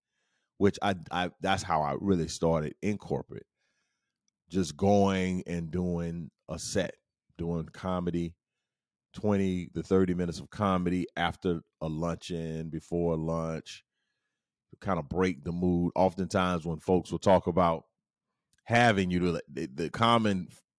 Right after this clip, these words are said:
common phrase is, "Hey, we want to do something a little bit different." So they, they have a co-,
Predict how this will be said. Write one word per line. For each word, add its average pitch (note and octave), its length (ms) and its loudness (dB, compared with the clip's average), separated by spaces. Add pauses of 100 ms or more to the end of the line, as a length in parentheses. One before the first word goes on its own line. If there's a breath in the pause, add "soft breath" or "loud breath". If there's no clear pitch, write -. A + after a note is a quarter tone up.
(500)
common A2 280 2
phrase G2 300 4
is, E2+ 40 -4
"Hey, F#2+ 120 4
we F2+ 140 2
want E2+ 180 0
to - 40 -14
do D#2+ 160 -8
something C#2+ 380 -8
a - 40 -14
little C#2 300 -10
bit - 220 -16
different." - 320 -18 (1040)
So - 120 -10
they, D2+ 180 -4
they C#2 140 -10
have D2 180 -6
a C#2+ 140 -12
co-, - 140 -10